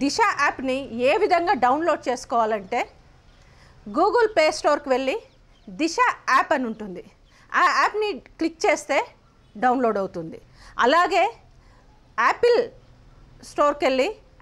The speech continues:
యాపిల్ ఫోన్ వాడినట్టయితే యాపిల్లో దిశ యాప్ అనేది ఉంటుంది, ఆ యాప్ని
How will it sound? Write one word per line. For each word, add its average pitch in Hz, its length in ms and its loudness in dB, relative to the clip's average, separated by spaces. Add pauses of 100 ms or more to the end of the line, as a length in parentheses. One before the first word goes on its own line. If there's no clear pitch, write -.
(240)
యాపిల్ 427 340 2
ఫోన్ 339 240 0
వాడినట్టయితే 254 640 -2 (680)
యాపిల్లో 349 440 2 (840)
దిశ - 140 -4 (240)
యాప్ 269 240 0
అనేది 240 260 -4
ఉంటుంది, 190 320 -10 (240)
ఆ - 20 4 (160)
యాప్ని 440 300 -2